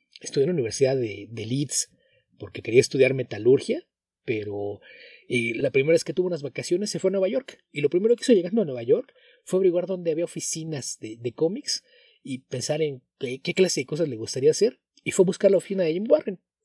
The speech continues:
el dueño de la Warren Publishing, y le, le enseñó parte de, de su trabajo. Y pues antes de salir de esa misma reunión ya tenía trabajo como artista frecuente en la revista Eerie,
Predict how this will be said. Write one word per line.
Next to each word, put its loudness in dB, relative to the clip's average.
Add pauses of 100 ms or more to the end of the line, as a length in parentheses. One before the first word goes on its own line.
(160)
el -8
dueño 0
de -4
la -10
Warren 2
Publishing, -4 (480)
y 0
le, 2
le -4
enseñó -2
parte 0
de, -2
de -14
su -10
trabajo. 2 (480)
Y -12 (160)
pues -4
antes 0
de 2
salir 2
de -8
esa -2
misma 2
reunión 0
ya 6
tenía 0
trabajo -2
como -10
artista -10
frecuente 0
en -10
la -4
revista 0
Eerie, -2